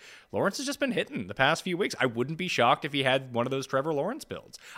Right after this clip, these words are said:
I would recommend that he play Fields. I think if I'm gonna shoot for the most upside, I think Fields might score forty points against the Eagles. And the Eagles, and the Bears might lose by fucking forty points. <laughs>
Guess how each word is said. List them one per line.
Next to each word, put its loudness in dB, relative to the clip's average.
I 12
would 6
recommend 6
that 4
he -2
play 2
Fields. -10
I 12
think 8
if 8
I'm 8
gonna 2
shoot 0
for -6
the 0
most 2
upside, 4
I 6
think 2
Fields 2
might 4
score -2
forty -2
points -6
against -6
the -8
Eagles. -8
And -10
the -4
Eagles, -2
and -6
the 4
Bears 8
might 2
lose 2
by 0
fucking -8
forty 0
points. -8
<laughs> -20